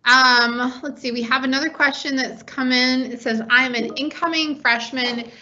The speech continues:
going into the Ignite program. I wanted to ask about Ignite housing.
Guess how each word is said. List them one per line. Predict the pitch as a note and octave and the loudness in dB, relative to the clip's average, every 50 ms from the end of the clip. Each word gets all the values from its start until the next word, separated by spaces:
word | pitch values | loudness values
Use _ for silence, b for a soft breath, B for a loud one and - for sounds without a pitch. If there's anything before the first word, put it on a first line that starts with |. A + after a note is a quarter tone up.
| B B B B - | B B B B 2
going | C4 C#4 D#4 E4+ F4 D#4+ | 2 4 4 4 4 4
into | D4+ D4 C#4 - - B3+ | 4 2 2 -2 -6 -6
the | B3 A#3 | -6 -6
Ignite | G#3+ G#3 A3 A3+ A#3+ B3 B3 A#3+ | -4 -2 0 2 2 0 0 -2
program. | - - C4+ B3+ B3 B3+ B3 A#3+ A#3+ A#3 A#3 A3+ A3+ | -2 -2 0 0 0 0 0 0 2 0 0 0 -2
I | G#3+ G#3 | -2 -2
wanted | G#3 A3 B3 C4 D4 D4+ D4 | 0 0 0 0 0 -2 -4
to | - - - | -6 -2 0
ask | G#3 G#3+ A3+ A3 A3 | 0 0 0 -2 -4
about | B3 A3 G#3+ G3+ G3 - | -2 0 0 0 0 -2
Ignite | G3+ G3 G3+ G3 F3+ F3+ F3 | -6 -6 -4 -4 -4 -4 -6
housing. | - - - G#3+ G#3+ G#3+ G#3+ A3 A3+ A3 G#3 G3+ G3+ G3+ G#3 | -6 -6 -4 -4 -2 -4 -6 -6 -6 -4 -4 -4 -6 -8 -12